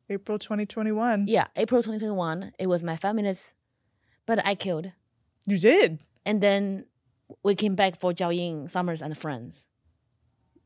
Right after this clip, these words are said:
Speaker 1: Yeah.
Speaker 2: At the Caroline's.
Speaker 1: Yeah, yeah.
Speaker 2: That was, um, June
Speaker 1: Mm-hmm.
Speaker 2: second.
Speaker 1: Mm-hmm.
Speaker 2: It was really packed.
Speaker 1: Yeah.
Speaker 2: And, uh,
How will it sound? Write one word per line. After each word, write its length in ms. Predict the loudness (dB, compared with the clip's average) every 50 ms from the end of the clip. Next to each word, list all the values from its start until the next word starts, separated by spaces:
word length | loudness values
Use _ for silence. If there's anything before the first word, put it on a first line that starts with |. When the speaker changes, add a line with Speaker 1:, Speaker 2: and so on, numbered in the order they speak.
| _ -8
Speaker 1:
Yeah. 200 | -4 -4 -2 -2 -2
Speaker 2:
At 80 | -4
the 60 | -4 -2
Caroline's. 340 | -4 -2 -4 -4 -4 -2
Speaker 1:
Yeah, 120 | 0 0 2
yeah. 260 | 2 0 0 -2 -4 -6 _ _ _ _ _ _ _ _ _ _ 0
Speaker 2:
That 140 | 0 2
was, 480 | 4 4 2 2 0 -2 -6 -6 -6 -6 -4 -4 -4
um, 440 | -4 -4 -6 -6 -10 -14 -20 -20 _ _ _ _ _ _ _ _ _ _ _ -20 -18
June 600 | -12 -10 -6 -4 -2 -2 -2 -2 -2 -4 -6 -8 -12 _ _ _ 0
Speaker 1:
Mm-hmm. 220 | 2 4 4 4 2 0 -4 _ -8
Speaker 2:
second. 380 | -2 -2 -2 0 0 -4 -4 -6 -10 _ _ _ _ _ _ 0
Speaker 1:
Mm-hmm. 240 | 2 4 4 4 2 0 -4 _ _ _ _ _ _ _ _ _ _ _ _ _ _ _ -2
Speaker 2:
It 80 | 0 4
was 380 | 6 6 6 4 2 -4 -4
really 240 | -2 -2 0 0 0
packed. 440 | 0 0 0 0 0 -2 -4 -8 -2
Speaker 1:
Yeah. 340 | 0 2 4 4 4 2 2 0
Speaker 2:
And, 240 | 0 -2 -2 -2
uh, 300 | 0 0 0 -2 -4 -6